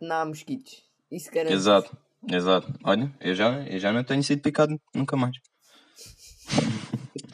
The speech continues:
Speaker 2: E
Speaker 1: Bom,
Speaker 2: por
Speaker 1: mas
Speaker 2: acaso,
Speaker 1: pronto, é
Speaker 2: e
Speaker 1: isso.
Speaker 2: por acaso um dia ou dois antes tinha vi-, tinha, tinha entrado uma melga para aqui para casa, Fónix,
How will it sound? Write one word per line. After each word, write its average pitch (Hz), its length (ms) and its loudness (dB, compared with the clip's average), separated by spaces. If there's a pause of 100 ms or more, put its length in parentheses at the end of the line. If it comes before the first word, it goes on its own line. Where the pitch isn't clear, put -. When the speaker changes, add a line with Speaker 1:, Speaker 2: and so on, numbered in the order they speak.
(800)
Speaker 2:
E - 80 0
Speaker 1:
Bom, 156 80 2
Speaker 2:
por 226 60 6
Speaker 1:
mas 226 100 8
Speaker 2:
acaso, 139 300 6
Speaker 1:
pronto, 160 180 8
é 160 120 2
Speaker 2:
e 117 60 6
Speaker 1:
isso. 110 80 0
Speaker 2:
por 113 120 -6
acaso 131 320 6
um 131 80 8
dia 131 160 10
ou 123 80 8
dois 117 260 6
antes 139 300 4
tinha 143 260 4
vi-, 139 360 4
tinha, 117 680 2
tinha 117 160 2
entrado 113 300 4
uma 110 100 4
melga 110 320 4
para 113 140 4
aqui 107 160 -2
para 113 160 -2
casa, 131 420 2
Fónix, 139 460 -6